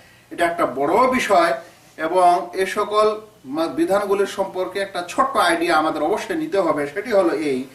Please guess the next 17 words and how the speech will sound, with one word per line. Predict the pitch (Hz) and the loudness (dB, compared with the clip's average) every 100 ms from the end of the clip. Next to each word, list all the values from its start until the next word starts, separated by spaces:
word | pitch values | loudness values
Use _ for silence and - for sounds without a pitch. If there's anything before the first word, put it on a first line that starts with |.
| - - - - | -20 -20 -20 -8
যে | 160 | 2
এই | 208 254 | 2 2
সকল | 269 262 247 214 | 2 2 2 0
বিধান | 196 180 202 165 170 | -2 2 4 4 0
যে | - 151 | -6 -8
ফিকহি | - 262 240 254 | -4 -4 -2 -2
বইগুলিতে | 190 196 202 233 - 185 | 4 4 2 -8 -2 0
পাওয়া | 180 160 151 | 4 4 4
যায়, | 147 131 127 - - - - _ _ | 2 0 0 -6 -18 -20 -20 _ _
সেগুলো | - 254 247 | -8 -4 0
সাধারণত | 233 233 208 214 208 | 0 0 2 0 0
তিন | 196 214 180 | -4 -4 -6
ভাগে | 156 131 | -6 -6
বিভক্ত। | - - - - _ _ _ _ _ _ _ _ | -10 -20 -20 -20 _ _ _ _ _ _ _ _
এক | 202 247 254 | 0 2 2
নম্বর | 254 247 220 | 2 2 4
হলো | 226 208 262 - | 4 4 2 0